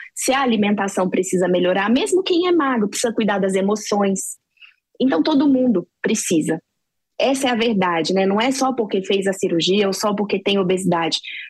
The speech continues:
Todo mundo precisa olhar pra todos os pilares de um estilo de vida saudável. Hoje, eu costumo brincar, eu arrumei de forma didática, que existem cinco M's para o emagrecimento saudável.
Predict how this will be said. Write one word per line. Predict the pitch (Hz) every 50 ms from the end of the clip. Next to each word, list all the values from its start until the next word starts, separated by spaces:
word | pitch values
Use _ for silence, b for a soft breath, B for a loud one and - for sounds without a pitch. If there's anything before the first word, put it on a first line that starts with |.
| B _
Todo | - 269 277 262 254 269
mundo | 254 240 233 226 233
precisa | 226 240 220 214 - 208 202 190 214
olhar | 208 196 185 170 180 190 190 - _ _ _ _ _ _
pra | - 214 214 214 -
todos | - 254 247 262 247 277 240 226
os | 247 240 -
pilares | - 233 226 208 185 180 175 185 185 185 190 190 - - b b b b b _ _ _ _ _
de | - 185 208
um | 208
estilo | 214 - - 220 214 214
de | 190 190 190
vida | 185 202 185 196 196
saudável. | - - 196 190 175 160 - - 143 151 - - - _ _ _ _ _ _ _ _ _ _ - - -
Hoje, | 220 214 220 214 190 175 170 180 165 -
eu | 185 185
costumo | 185 - 190 - 226 226 220 202
brincar, | 180 202 196 180 170 - - 202 190 180
eu | 185 196
arrumei | 190 190 190 196 202 220
de | 202 196 220
forma | 208 - 214 196 208 220 214 190
didática, | 165 - 160 156 185 190 - 170 156 - - - - - B B B B B B B _ -
que | 208 202
existem | 202 190 220 226 214 - 247 233
cinco | 226 - - - 277 403 440 - 392 349 302
M's | 208 180 165 160 165 170 196 226 - - - - _ _ _ _ -
para | 214 202 202 214
o | 208 208
emagrecimento | 226 269 277 262 226 226 233 240 - - 214 202 208 -
saudável. | - 226 240 226 - - - - -